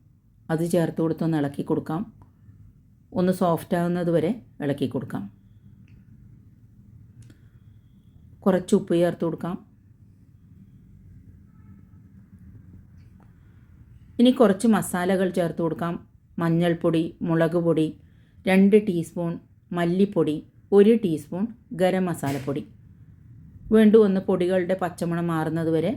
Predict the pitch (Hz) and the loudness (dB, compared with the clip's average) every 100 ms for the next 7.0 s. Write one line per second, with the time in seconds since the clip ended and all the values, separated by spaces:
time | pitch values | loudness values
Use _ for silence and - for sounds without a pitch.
0 | - 156 147 147 135 127 - 139 - - | -4 -4 -4 -4 -4 -4 -6 -8 -12 -20
1 | - - - - - - - - - - | -20 -18 -16 -18 -18 -18 -18 -20 -20 -20
2 | - - - - - 180 175 180 190 196 | -20 -20 -20 -10 -2 0 2 0 0 2
3 | 190 170 180 170 180 180 175 170 170 170 | 0 0 -2 -4 -2 -4 -2 -2 -2 -4
4 | 170 165 165 175 175 175 - - - - | -2 -2 -2 0 0 -2 -6 -18 -20 -20
5 | - - 165 170 170 202 165 160 180 165 | -14 -6 -2 -2 -2 -2 -2 0 0 0
6 | 151 165 160 147 151 147 135 151 151 | 0 0 0 -2 -2 -4 -2 -2 -2